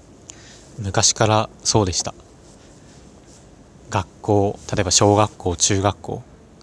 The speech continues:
への変わり目、高校から大学への進学、いつも不安で胸が潰されそうになったりしてました。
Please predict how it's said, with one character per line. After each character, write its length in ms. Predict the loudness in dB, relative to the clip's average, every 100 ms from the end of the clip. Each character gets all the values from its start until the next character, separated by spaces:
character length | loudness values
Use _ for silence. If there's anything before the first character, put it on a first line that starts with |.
| -8
へ 80 | -2
の 160 | -2 -4 -20 -12 0
変 100 | 2
わ 140 | 4
り 240 | 0 -4 -8 -18 -20 -20 -20 -20 -14
目、 220 | -8 -8 -10 -20 -20 -20 -20 -20 -20 -18
高 200 | -2 -2
校 200 | 0 -2
か 80 | 0
ら 80 | 0
大 160 | 0
学 180 | -2 -2
へ 60 | -2
の 80 | -2
進 200 | -2 -4
学、 380 | -8 -6 -8 -8 -20 -20 -20 -20 -20 -20 -20 -20 -20 -20 -20 -20 -20 -20 -20 -12
い 80 | 0
つ 180 | 0 0
も 240 | -6 -8 -16 -14
不 240 | -4 -2
安 180 | -2 -4
で 220 | -6 -8 -16 -20 -20 -20 -18 -6
胸 220 | -2 0
が 100 | 0
潰 220 | -2 -2
さ 140 | 0
れ 60 | 0
そ 140 | 0
う 40 | -4
に 60 |
な 100 | -6
っ 40 | -6
た 140 | -8
り 120 | -12 -14 -12
し 100 | -10
て 80 |
ま 100 | -8
し 120 | -8
た。 100 | -10